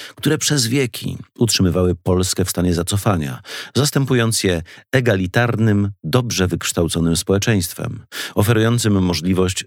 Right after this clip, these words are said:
społecznego awansu. Owa włączająca siła komunizmu, która wydobyła miliony ubogich polskich chłopów i robotników z nędzy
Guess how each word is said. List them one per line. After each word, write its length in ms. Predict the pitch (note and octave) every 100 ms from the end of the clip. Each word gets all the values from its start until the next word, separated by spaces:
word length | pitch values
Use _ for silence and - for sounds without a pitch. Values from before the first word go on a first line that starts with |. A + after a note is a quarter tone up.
| -
społecznego 640 | - F#2+ E2 - G#2+ E2+
awansu. 560 | D2+ E2+ D2 - - D#2+ _ _ _ _ _ _ _ _ _ _ _ _ _ _ _ _ _ _ _ _ -
Owa 440 | A#2 A#2+ A#2 A2+
włączająca 680 | G#2 A2 A2 G#2+ B2+ D3+ A#2+
siła 280 | - A2 G2+
komunizmu, 720 | F#2+ F2+ F2+ G#2 D#2+ D2+ E2
która 260 | - D#2+ E2
wydobyła 500 | F#2+ F2+ E2 F#2 F2
miliony 480 | F#2+ F2+ F#2 G2+
ubogich 420 | F2+ D#2+ G2 E2 -
polskich 480 | F2+ F2+ - E2
chłopów 580 | - - F#2 F#2+ - F2
i 40 | F2
robotników 640 | D#2+ F2 G#2+ G2+ F2 C#2
z 80 | -
nędzy 500 | F2+ F#2+ F#2 G2